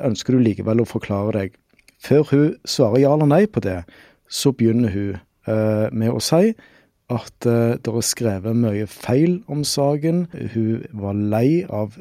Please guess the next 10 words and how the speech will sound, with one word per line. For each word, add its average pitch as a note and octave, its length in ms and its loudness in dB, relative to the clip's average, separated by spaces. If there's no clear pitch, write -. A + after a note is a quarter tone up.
fråtsing, - 880 -4
som - 160 -4
hun B2+ 40 -2
kalte B2+ 360 -6
det, D3 100 0
at C3 300 -8
mediene A2 480 -4
fråtser - 640 -4
i, A2 320 -2
i, A2 180 -4